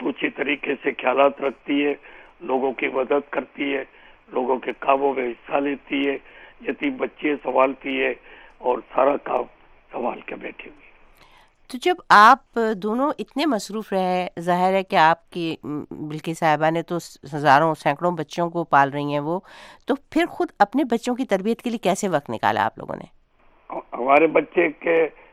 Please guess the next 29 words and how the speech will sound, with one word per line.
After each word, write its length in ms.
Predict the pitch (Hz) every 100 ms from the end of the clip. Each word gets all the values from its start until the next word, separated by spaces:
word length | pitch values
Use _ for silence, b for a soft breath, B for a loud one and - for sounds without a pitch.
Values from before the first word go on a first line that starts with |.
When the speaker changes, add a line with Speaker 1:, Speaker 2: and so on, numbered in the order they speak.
| b
Speaker 1:
تو 100 | -
میری 240 | 139 147 151 -
ساس 360 | 135 - -
نے، 300 | 120 139 135 131 _ b b b -
اس 120 | - -
کی، 100 | -
بلقیس 420 | 135 147 - - -
کی 60 | 147
امی 400 | 135 127 151 156
نے 160 | 139
پرویز 460 | 123 127 127 123 -
کیا، 200 | 175 - - B B B B -
وہ 180 | 135 -
بڑا 300 | 135 135 135
کیا، 360 | - 127 110 110 b b b -
ان 160 | 147 147
کو 160 | 165 143
سنبھالا 440 | - 120 117 113 110 _ b b b
اور 480 | - 123 127 127 131 - B -
ہم 180 | 147 143 -
تو 140 | 160
بس 240 | 147 147
اپنے 300 | 147 147 - 139
کاموں 320 | 143 143 151
میں 260 | 143 139 131 - b b -
مگن 420 | - 135 151 139
رہتے 340 | 131 120 143 143
تھے، 260 | 131 135 - b b b b
لیکن 460 | - 127 - 131 123